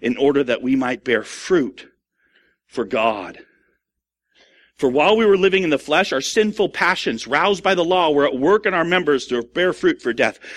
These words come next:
But now we've been released from the law, having died to that which held us captive, so that we serve in the new way of the Spirit and not in the old way of the written code."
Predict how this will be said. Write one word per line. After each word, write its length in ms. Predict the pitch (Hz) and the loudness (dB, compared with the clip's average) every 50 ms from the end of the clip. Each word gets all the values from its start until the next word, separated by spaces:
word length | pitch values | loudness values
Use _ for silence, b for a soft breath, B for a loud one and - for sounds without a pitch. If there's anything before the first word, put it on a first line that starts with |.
| B B B | B B B
But 120 | 127 117 | -4 -2
now 240 | 117 123 131 139 165 | 0 -2 0 0 0
we've 160 | 175 160 151 | 0 0 0
been 200 | 131 147 135 123 | 2 0 0 0
released 520 | 113 113 110 110 135 175 180 170 - - - | 0 -2 -2 -2 -2 -4 -4 -8 -12 -14 -8
from 220 | - 170 175 180 | -6 -4 -2 0
the 100 | 156 131 | -2 -2
law, 360 | 113 110 110 104 104 101 101 B B B B B B | 0 0 0 -2 -2 -4 -8 B B B B B B
having 300 | 170 156 143 139 127 123 | -4 0 0 -2 -2 -2
died 480 | - 151 143 156 160 180 190 190 - | -2 0 0 2 2 2 2 0 0
to 80 | - 165 | -2 -2
that 200 | 147 147 143 131 | -2 -2 -2 -2
which 140 | 127 127 - | -4 -4 -4
held 180 | - 135 131 | -6 -4 -4
us 140 | 139 120 - | -4 -8 -6
captive, 460 | - 135 113 113 - - 113 107 - B B B B B | -4 -4 -4 -4 -2 -4 -4 -4 -4 B B B B B
so 180 | - - 165 151 | -2 -2 0 2
that 80 | 151 | 2
we 120 | 143 139 139 | 2 0 0
serve 340 | - - 190 185 180 156 | 0 0 2 2 2 2
in 80 | 160 143 | 0 0
the 80 | 143 131 | 0 0
new 260 | 131 147 160 185 196 | 0 0 0 0 2
way 200 | 185 190 180 170 | 2 2 2 2
of 100 | 156 - | 0 -2
the 80 | 147 | -6
Spirit 580 | 139 - - - - 180 147 135 120 - - - _ _ _ _ _ _ _ _ _ _ _ _ _ _ _ _ _ - | -8 -8 -12 -2 0 0 0 0 -2 -6 -8 -18 _ _ _ _ _ _ _ _ _ _ _ _ _ _ _ _ _ -8
and 180 | 110 107 110 | -6 -4 -2
not 220 | 120 131 131 139 135 | 0 0 0 0 -2
in 80 | 127 | -2
the 140 | 123 127 - | -4 -6 -2
old 240 | 107 113 117 120 107 | 0 0 0 0 -2
way 220 | 101 110 110 110 110 | -2 0 0 0 0
of 100 | 104 - | -2 -4
the 80 | 104 | -8
written 320 | 95 98 107 - - 98 92 | -6 -6 -6 -6 -8 -14 -14
code." 540 | - - - 110 101 90 80 78 - - | -16 -18 -12 -12 -10 -10 -12 -16 -20 -20